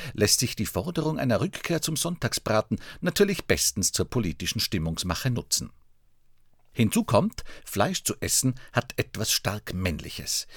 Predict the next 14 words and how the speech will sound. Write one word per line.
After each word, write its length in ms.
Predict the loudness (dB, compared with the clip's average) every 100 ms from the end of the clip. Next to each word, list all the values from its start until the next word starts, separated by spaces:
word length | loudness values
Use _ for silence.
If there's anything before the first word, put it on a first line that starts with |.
| -14
Wir 200 | -2 0
erinnern 340 | 2 2 4 4
uns 160 | 2
alle 320 | 2 4 4 2
an 140 | 0
die 80 | -2
beiden 340 | 0 0 0
ganzen 400 | 0 0 0 0
Kerle, 380 | 0 0 2 0
ein 120 | 2
Starkoch 600 | 2 2 0 0 -2 0
und 100 | 0
ein 140 | 2 2
Starfußballer, 800 | 0 -2 -2 -2 0 2 4